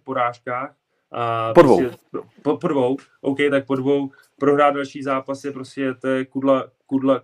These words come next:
Speaker 1: kudla do stehna, víš co, takže když se mu
Speaker 2: Hmm.
Speaker 1: tohle z toho povedlo, tak musel z toho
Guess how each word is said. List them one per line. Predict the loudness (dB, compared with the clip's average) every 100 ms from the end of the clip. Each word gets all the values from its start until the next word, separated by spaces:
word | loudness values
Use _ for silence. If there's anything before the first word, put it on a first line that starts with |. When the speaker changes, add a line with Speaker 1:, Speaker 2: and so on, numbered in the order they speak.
| _
Speaker 1:
kudla | -6 -4
do | -4
stehna, | -6 -10 -10 -10
víš | -12 -14
co, | -14
takže | -10 -4 0 0 -2 -18 _ _
když | -4 0
se | 2
mu |
Speaker 2:
Hmm. | 4
Speaker 1:
tohle | 4
z | 4
toho | 2
povedlo, | 2 2 2 2
tak | 0
musel | -4 -4 -4
z | 0
toho | 2 4 2